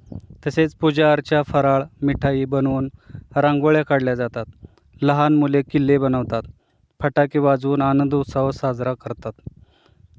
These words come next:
बारामती तालुक्यातील पळशी या ठिकाणी गुळुंचे येथील दगडे कुटुंबीय मेंढ्या चारण्यासाठी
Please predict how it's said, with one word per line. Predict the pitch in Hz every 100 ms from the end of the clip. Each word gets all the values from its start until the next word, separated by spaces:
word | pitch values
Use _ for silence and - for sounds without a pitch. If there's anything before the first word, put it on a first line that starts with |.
| -
बारामती | 139 147 160 170 180
तालुक्यातील | 165 165 156 160 156 160 160 -
पळशी | 156 147 - 156
या | 151
ठिकाणी | 147 139 139 143 147 _ - 135
गुळुंचे | 147 156 165 160 160
येथील | 135 135 117 _ _ _ _ _ 147
दगडे | 151 160 170
कुटुंबीय | 175 156 160 151 147 147 170 _ _ _ _ _ _ _ _ 147
मेंढ्या | 151 147 160
चारण्यासाठी | 160 156 151 147 147 131 143